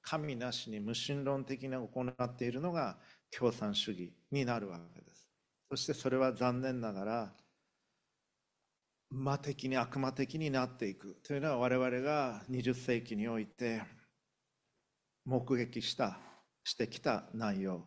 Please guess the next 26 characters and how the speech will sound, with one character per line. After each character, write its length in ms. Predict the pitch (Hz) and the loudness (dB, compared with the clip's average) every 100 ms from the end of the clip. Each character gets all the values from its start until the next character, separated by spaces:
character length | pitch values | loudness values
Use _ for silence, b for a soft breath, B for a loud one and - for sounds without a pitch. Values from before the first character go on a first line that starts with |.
| - | -4
だ 120 | 120 | -2
と 100 | 110 | -2
思 120 | 90 71 | -6 -6
い 60 | |
ま 140 | 53 - | -12 -14
す。 80 | - | -8
そ 100 | 95 | -6
し 100 | - | -6
て、 80 | |
今 240 | - 110 98 | -6 -4 -4
世 200 | - 95 | -4 -6
紀 120 | 90 | -6
に 100 | 87 | -6
お 80 | 87 | -6
い 60 | |
て 140 | 85 76 | -8 -14
も。 160 | 71 - _ _ _ _ _ _ _ _ _ _ B B B B _ | -16 -20 _ _ _ _ _ _ _ _ _ _ B B B B _
い 60 | 127 | 2
ず 140 | 123 | 8
れ 140 | 147 143 | 8 8
に 120 | 143 | 6
し 140 | - | 2
ま 100 | 147 | 2
し 120 | 143 - | 0 0
て 100 | 113 | 2
も、 340 | 120 117 | 4 2